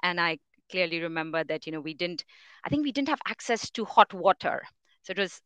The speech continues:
it was something like that. It was a girls' hostel, and, you know, went and tried to approach the nice way of saying we should be having access to,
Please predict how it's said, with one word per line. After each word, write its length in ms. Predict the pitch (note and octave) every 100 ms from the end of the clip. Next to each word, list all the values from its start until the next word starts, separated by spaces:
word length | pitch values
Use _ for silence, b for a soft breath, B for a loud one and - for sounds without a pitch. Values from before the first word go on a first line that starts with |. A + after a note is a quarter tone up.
| -
it 80 |
was 120 | E3+ F3
something 300 | G3 G3 F#3+
like 160 | F3+
that. 180 | F3+ F3
It 120 | D#3+
was 140 | E3 E3
a 40 |
girls' 280 | D3+ G3 F3
hostel, 540 | F3 D3+ - D#3 D3 -
and, 260 | E3 E3 E3 b b b
you 60 | G4+
know, 80 | F#4+
went 180 | C4+ A#3+
and 120 | A#3
tried 320 | - G3 F#3
to 80 | G3+
approach 420 | F#3 G3 F#3 -
the 100 | F#3+
nice 360 | E3+ E3 F3 E3
way 120 | E3+
of 100 | E3
saying 240 | - D#3+
we 80 | D#3+
should 180 | D#3 E3
be 80 | E3+
having 320 | E3+ D#3+ D#3+
access 380 | D3 - D#3+ -
to, 240 | - E3